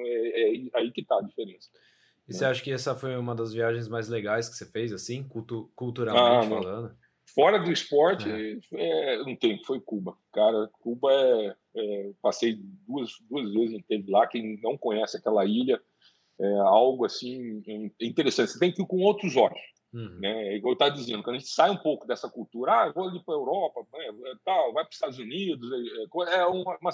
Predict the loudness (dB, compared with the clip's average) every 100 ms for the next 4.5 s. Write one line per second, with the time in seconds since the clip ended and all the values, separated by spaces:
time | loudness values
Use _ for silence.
0 | 0 2 2 0 -2 0 -2 -6 _ _
1 | _ _ -4 0 0 -2 -6 -8 -8 -10
2 | -2 0 0 -2 -2 -4 -10 _ -10 -6
3 | -4 -4 -6 -8 -10 -8 -6 2 2 4
4 | 0 2 -2 2